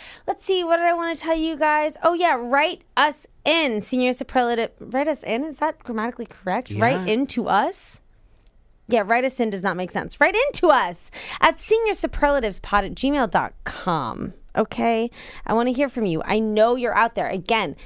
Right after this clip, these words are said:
Speaker 1: there are thousands and thousands and thousands of you.
Speaker 2: So right.
Speaker 1: So right.
Speaker 2: <laughs> What the hell?
Speaker 1: What the fucking hell,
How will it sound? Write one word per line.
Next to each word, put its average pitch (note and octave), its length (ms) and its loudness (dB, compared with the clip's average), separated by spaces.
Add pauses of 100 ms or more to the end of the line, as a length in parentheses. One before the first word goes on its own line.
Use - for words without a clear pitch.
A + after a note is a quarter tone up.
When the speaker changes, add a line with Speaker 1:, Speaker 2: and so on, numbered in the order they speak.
(260)
Speaker 1:
there B3 100 6
are A#3+ 60 0
thousands A#3+ 720 2
and G3+ 180 0
thousands G#3 640 0
and F#3 160 -2
thousands F#3 680 0
of - 160 -10
you. - 300 -14 (920)
Speaker 2:
So G3 180 6
right. E3 520 2
Speaker 1:
So F4 200 8
right. D4 460 2 (140)
Speaker 2:
<laughs> C4+ 120 -8
What D3 140 4
the F3+ 100 6
hell? D#3 360 4
Speaker 1:
What C4+ 300 4
the E4 80 4
fucking C4+ 580 2
hell, E3+ 460 0